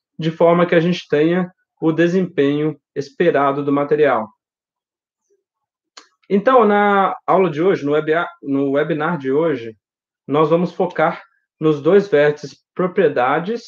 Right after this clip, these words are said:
e desempenho dos materiais. Então, eu vou pegar alguns equipamentos super-heróis e vou primeiro estabelecer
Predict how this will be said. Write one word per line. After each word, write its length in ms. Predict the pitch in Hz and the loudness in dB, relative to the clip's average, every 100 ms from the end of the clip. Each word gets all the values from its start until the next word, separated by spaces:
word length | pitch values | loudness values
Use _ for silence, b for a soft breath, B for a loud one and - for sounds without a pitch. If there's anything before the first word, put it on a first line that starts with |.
| - _ _ _ _ | -20 _ _ _ _
e 140 | 175 | -8
desempenho 880 | 156 147 196 208 - 143 143 151 156 _ - | -6 -4 -2 -2 -2 -2 0 -2 -4 _ -10
dos 160 | 143 | -6
materiais. 640 | 143 143 160 147 120 113 - _ _ _ _ _ _ _ _ - | -4 -2 0 0 -2 -4 -12 _ _ _ _ _ _ _ _ -4
Então, 200 | 185 254 | 4 6
eu 60 | |
vou 120 | 240 | 6
pegar 480 | 233 180 156 180 131 - _ _ _ | 4 2 2 0 -2 -8 _ _ _
alguns 640 | 135 135 147 175 180 - | -4 -2 0 -2 -2 -8
equipamentos 460 | 139 - 135 147 160 | -12 -6 -4 -4 -4
super-heróis 800 | 156 143 120 127 240 254 - _ _ _ _ _ - | -4 -2 -2 -4 -6 -10 -18 _ _ _ _ _ -6
e 60 | |
vou 200 | 160 220 | 2 2
primeiro 600 | 226 220 190 185 214 214 - | 4 4 6 6 6 4 0
estabelecer 800 | - - 208 190 190 185 196 202 | -10 -2 0 2 2 2 0 -2